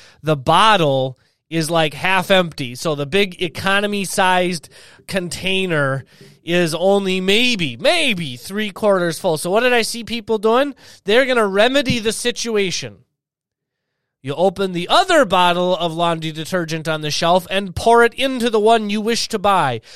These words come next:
So that way, you are getting more laundry detergent for your money. So let me ask you, is that okay?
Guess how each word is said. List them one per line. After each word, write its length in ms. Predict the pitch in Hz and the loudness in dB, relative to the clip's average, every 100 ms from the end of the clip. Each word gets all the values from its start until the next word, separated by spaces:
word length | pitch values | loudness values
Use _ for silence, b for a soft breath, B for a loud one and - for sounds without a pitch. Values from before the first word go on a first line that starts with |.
| B | B
So 200 | - 226 | 0 2
that 260 | 226 294 | 2 2
way, 380 | 196 175 185 262 _ _ _ _ _ _ _ _ _ _ _ | 0 0 0 -6 _ _ _ _ _ _ _ _ _ _ _
you 220 | 147 208 247 | -6 2 4
are 180 | 214 | 4
getting 640 | 190 143 240 262 196 240 214 b b b _ _ | 2 -2 2 2 2 -2 -8 b b b _ _
more 340 | 135 170 311 311 | _ 4 6 6
laundry 420 | 254 269 202 226 | 4 2 0 -4
detergent 840 | 185 175 196 190 147 131 110 - _ _ _ _ _ _ _ _ | -4 -4 -2 -2 -4 -8 -10 -20 _ _ _ _ _ _ _ _
for 220 | - 170 | -6 -2
your 140 | 165 165 | 0 0
money. 480 | 170 160 120 120 _ _ _ _ _ _ _ _ _ _ _ _ _ _ _ _ _ _ _ _ _ | 0 0 -4 -10 _ _ _ _ _ _ _ _ _ _ _ _ _ _ _ _ _ _ _ _ _
So 160 | - 143 | -10 -4
let 120 | 175 | -2
me 140 | 208 | 0
ask 340 | 220 254 - - | 0 0 -4 -8
you, 220 | 120 - _ _ _ _ _ _ _ _ _ _ _ _ _ _ _ _ _ _ _ _ _ - | -12 -12 _ _ _ _ _ _ _ _ _ _ _ _ _ _ _ _ _ _ _ _ _ -8
is 140 | 160 | -2
that 160 | 185 226 | 2 4
okay? 640 | 240 - 135 131 330 - | 2 -2 -8 -6 -8 -12